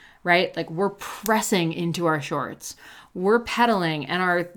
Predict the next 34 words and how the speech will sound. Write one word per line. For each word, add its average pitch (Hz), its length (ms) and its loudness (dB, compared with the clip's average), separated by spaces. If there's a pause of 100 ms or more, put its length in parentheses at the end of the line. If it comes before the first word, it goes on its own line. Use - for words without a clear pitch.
(100)
thighs 196 380 4
are 185 100 2
rubbing 175 300 2
our 160 100 0
saddle 165 380 4
and 165 240 -2
our 165 160 0
shorts 196 320 -4
are 160 80 -6
just 160 160 -8
getting 156 180 -4
pressed 190 880 0
into 170 180 -2
our 156 140 2
skin 143 340 -8
and 180 260 -4
we're 180 120 -2
sweating. - 520 -8 (1300)
This 214 160 -4
creates 294 300 0
a 208 80 0
very 180 480 0
intimate 175 420 -6
relationship 160 520 -2
with 143 100 -12
your 156 100 -10
shorts - 480 0 (380)
like 190 360 0
you 202 120 -6
have 180 260 0
in 165 320 -4
no 160 280 2
other 156 320 -4
sport. - 520 -12